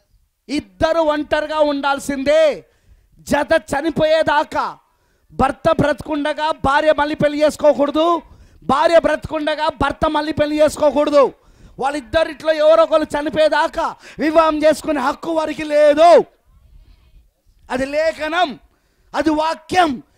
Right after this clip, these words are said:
భార్యను విడిచిపెట్టద్దు, విడిచిపెడితే ఒంటరిగా ఉండాలా. భర్తను విడిచిపెట్టవద్దు,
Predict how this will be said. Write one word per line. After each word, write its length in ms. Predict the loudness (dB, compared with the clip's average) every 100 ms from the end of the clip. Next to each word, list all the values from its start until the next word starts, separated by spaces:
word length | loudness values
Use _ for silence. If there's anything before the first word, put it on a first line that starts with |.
| _ _ -8
భార్యను 520 | -2 0 2 0 -2
విడిచిపెట్టద్దు, 880 | -6 -4 -2 0 0 0 2 0 -2 _ -12
విడిచిపెడితే 580 | -6 -4 -2 0 0 2
ఒంటరిగా 480 | 2 2 0 0 0
ఉండాలా. 560 | 0 0 -2 -2 -4 -6 _ _ _
భర్తను 440 | -2 -2 0 0 0
విడిచిపెట్టవద్దు, 920 | -4 -2 0 2 2 2 2 2 2